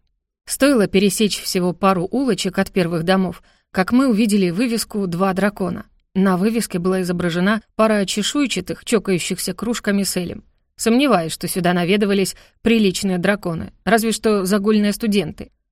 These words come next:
Сам домик был слегка покорёженным, и даже относительно свежая покраска не могла скрыть его преклонный возраст. Но пахло вкусно. Я бросила беглый взгляд на нашего спутника. Не побрезгует ли?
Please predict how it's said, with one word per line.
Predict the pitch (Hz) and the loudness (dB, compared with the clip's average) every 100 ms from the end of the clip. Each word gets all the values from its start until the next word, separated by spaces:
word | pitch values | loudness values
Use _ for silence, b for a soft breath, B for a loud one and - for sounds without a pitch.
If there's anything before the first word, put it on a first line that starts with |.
| - | -6
Сам | - 330 | -2 2
домик | 240 185 175 | 2 2 0
был | 175 190 | 0 -2
слегка | 165 196 - 196 | -2 -4 -2 -4
покорёженным, | 175 175 170 180 247 240 247 - | -4 -4 -4 -2 -2 0 -2 -4
и | - | -2
даже | 196 202 | 2 2
относительно | 208 208 202 233 202 202 | 2 0 -2 -2 -2 -2
свежая | 196 202 190 190 | -2 -2 0 -2
покраска | 185 180 262 269 - 175 B | -4 -4 -4 -4 -4 -6 B
не | 226 | 0
могла | 233 220 233 | 2 2 2
скрыть | 220 - 254 | 0 -2 -2
его | 226 214 196 | 0 0 0
преклонный | 220 214 202 180 185 | -2 -2 0 0 0
возраст. | 190 170 175 - - - _ | -2 -4 -8 -14 -16 -20 _
Но | 196 202 | 0 2
пахло | 170 214 226 240 226 - _ | 2 0 0 -2 -4 -8 _
вкусно. | - 185 165 - 202 - - _ _ _ - | -8 -4 -4 -6 -10 -14 -20 _ _ _ -4
Я | 180 190 | 0 2
бросила | 180 208 - 175 | 2 -2 -2 -2
беглый | 170 190 185 175 | 0 -2 0 -4
взгляд | 165 180 226 233 | -4 -4 -4 -2
на | 170 | -2
нашего | 170 185 185 | -2 -4 -6
спутника. | 185 - 180 160 - 214 - _ | -8 -8 -8 -8 -12 -14 -16 _
Не | - 196 | 0 2
побрезгует | 185 165 165 170 202 240 | 2 -2 0 0 0 -2
ли? | 196 185 | -2 -6